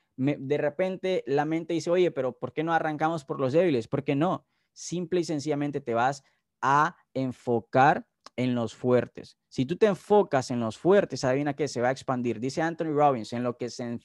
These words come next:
en lo que te enfocas, se expande". Así que si tú te enfocas en lo que te falta,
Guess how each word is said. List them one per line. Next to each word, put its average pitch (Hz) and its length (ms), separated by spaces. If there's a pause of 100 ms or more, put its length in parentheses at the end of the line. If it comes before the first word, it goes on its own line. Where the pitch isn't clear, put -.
en 123 140
lo 120 80
que 123 100
te 120 100
enfocas, 135 680 (300)
se - 260
expande". 147 680 (340)
Así 120 200
que 185 140
si 185 140
tú 190 140
te 202 100
enfocas 180 600
en 131 160
lo 131 140
que 143 100
te 127 160
falta, 156 560